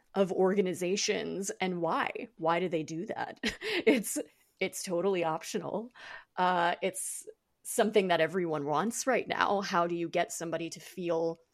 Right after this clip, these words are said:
like a member of a community rather than a consumer of a product? And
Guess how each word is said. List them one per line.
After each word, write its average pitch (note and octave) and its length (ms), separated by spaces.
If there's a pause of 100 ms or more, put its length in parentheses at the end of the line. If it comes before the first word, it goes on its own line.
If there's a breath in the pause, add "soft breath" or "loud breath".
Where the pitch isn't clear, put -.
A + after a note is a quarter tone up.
(140)
like F#3+ 160
a F#3 60
member E3+ 720
of F3 120
a F3 60
community F3 760 (340)
rather E3+ 300
than E3 160
a E3+ 60
consumer F#3+ 600
of G3+ 140
a F#3+ 40
product? - 580 (600 loud breath)
And F#3 640